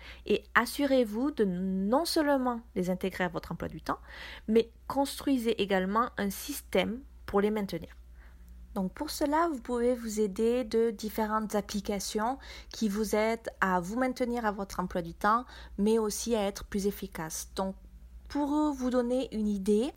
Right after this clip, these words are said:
utilisez une application de planification comme Calendly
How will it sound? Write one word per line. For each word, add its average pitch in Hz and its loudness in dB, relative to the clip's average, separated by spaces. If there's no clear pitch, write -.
utilisez 262 2
une 240 2
application 226 -2
de 202 0
planification 233 0
comme 214 0
Calendly 214 -2